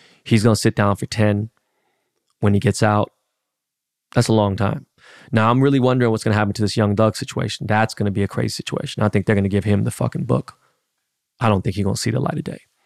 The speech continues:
Young Thug, different type of celebrity, different type of animal. Not saying Tory isn't famous, he's big. I just don't think, uh, it's something where people wanna wait ten years for, whatever. And it's unfortunate 'cause he's a father,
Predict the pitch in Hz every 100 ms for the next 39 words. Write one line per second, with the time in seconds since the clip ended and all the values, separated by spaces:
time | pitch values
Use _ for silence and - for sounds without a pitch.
0 | _ _ _ _ _ _ _ _ _ _
1 | - 107 92 113 110 110 - _ _ _
2 | _ 113 104 - 107 - 104 104 104 127
3 | 135 107 101 104 107 107 101 104 101 -
4 | - 107 104 104 101 - - - - 120
5 | 190 156 - 156 143 120 101 127 117 104
6 | - 123 123 123 120 _ _ _ _ _
7 | _ _ _ _ _ _ _ - 104 104
8 | 101 - 101 90 123 - - - - -
9 | _ _ _ _ _ _ _ _ _ _
10 | _ _ _ _ _ _ - 104 - 101
11 | 101 98 110 101 104 - 110 98 98 -
12 | 131 120 110 104 - 147 _ _ _ _
13 | _ _ _ _ _ _ - 113 110 113
14 | 117 113 - 107 98 95 - 104 101 101